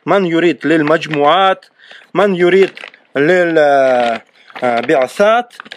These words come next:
اتصلوا بهذا الرقم الذي أسفل ونحن نوفر لكم ونأتي بالقارورات،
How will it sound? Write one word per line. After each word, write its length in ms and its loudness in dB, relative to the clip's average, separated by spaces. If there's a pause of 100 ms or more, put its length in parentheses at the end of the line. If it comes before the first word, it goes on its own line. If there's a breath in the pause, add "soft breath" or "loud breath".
(400 loud breath)
اتصلوا 520 0
بهذا 480 2
الرقم 420 -2
الذي 480 0
أسفل 480 0 (600)
ونحن 320 0
نوفر 560 -2
لكم 520 0 (340 loud breath)
ونأتي 600 -2 (160)
بالقارورات، 880 0